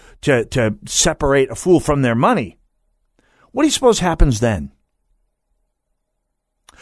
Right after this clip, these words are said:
Uh, the final thing, and Ben Shapiro points this out, as does every commentator,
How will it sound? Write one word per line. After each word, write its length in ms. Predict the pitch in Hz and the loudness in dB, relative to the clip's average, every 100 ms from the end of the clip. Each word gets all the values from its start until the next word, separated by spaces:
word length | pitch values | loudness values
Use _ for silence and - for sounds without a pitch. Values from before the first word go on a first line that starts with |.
| - - - | -20 -20 -4
Uh, 200 | - - | -4 -2
the 140 | 170 | -4
final 320 | - 240 214 | 0 0 0
thing, 180 | - 98 | -4 -6
and 360 | 101 120 131 - | -4 -4 -6 -6
Ben 200 | 139 143 | 0 0
Shapiro 420 | 135 131 135 131 | 0 0 2 2
points 320 | 113 123 113 113 | 0 -2 -2 -4
this 160 | 104 | -2
out, 160 | 117 131 | -2 0
as 240 | 143 110 | 0 0
does 220 | 123 104 | -2 0
every 220 | 117 113 107 | 0 0 -2
commentator, 680 | 107 92 98 - 92 82 | -2 0 0 -2 -6 -6